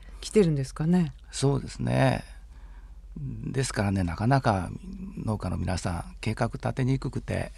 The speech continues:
Speaker 2: ね、
Speaker 1: うん。
Speaker 2: 大変だと思います。
Speaker 1: あー。まあ、そうやって自然と言ったら付き合いながら、自然の中で実るものに相手にしてらっしゃる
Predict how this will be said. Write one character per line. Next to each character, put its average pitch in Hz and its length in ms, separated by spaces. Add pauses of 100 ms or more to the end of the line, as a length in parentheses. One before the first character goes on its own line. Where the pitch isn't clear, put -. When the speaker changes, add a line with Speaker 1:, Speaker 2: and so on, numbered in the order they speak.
(100)
Speaker 2:
ね、 165 200
Speaker 1:
う - 0
ん。 113 40
Speaker 2:
大 98 140
変 120 120
だ 123 100
と 135 100
思 123 160
い 123 60
ま 123 100
す。 120 120 (180)
Speaker 1:
あ 139 1300 (680)
ー。 156 60
ま 165 320
あ、 151 60
そ 180 180
う 190 60
や 202 80
っ - 20
て 196 540
自 185 180
然 202 240
と 196 320
言 143 140
っ - 20
た 185 180
ら 160 360 (140)
付 - 240
き 208 40
合 214 60
い 208 80
な 208 120
が 190 120
ら、 139 220 (280)
自 - 140
然 214 180
の 214 80
中 214 280
で 160 120
実 185 300
る 233 120
も 185 140
の 196 140
に 185 180 (140)
相 175 180
手 180 140
に 165 100
し - 80
て 165 140
ら 151 140
っ - 20
し - 140
ゃ 170 60
る 151 220